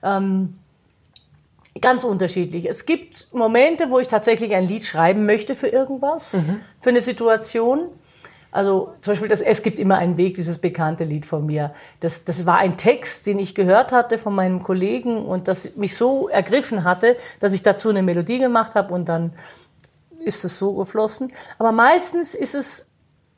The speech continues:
Speaker 1: irgendeine Spannung in meinem Leben. Entweder eine krisenhafte Spannung oder eine große Freude oder, oder eine große Liebe oder einfach irgendwas,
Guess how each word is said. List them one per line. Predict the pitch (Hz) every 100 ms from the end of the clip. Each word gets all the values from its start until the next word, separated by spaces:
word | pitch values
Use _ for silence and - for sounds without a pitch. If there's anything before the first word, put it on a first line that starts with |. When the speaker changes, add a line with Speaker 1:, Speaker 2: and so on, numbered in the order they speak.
| _
Speaker 1:
irgendeine | 269 311 311 311 - _ - 233 233 226
Spannung | - - - 220 269 233
in | 180 165
meinem | 160 156 151
Leben. | 151 147 151 - -
Entweder | 226 233 214
eine | 202 180
krisenhafte | - 196 240 277 311 294 285 -
Spannung | 269 - 247 247 226
oder | 185
eine | 175 165
große | 175 180 190
Freude | - 190 247 269
oder, | 196 202 202 - -
oder | 185
eine | 190
große | 190 202 208
Liebe | 202 254 285 262
oder | 202 202 202 - -
einfach | - 233 262
irgendwas, | 466 392 262 262 - 247 - -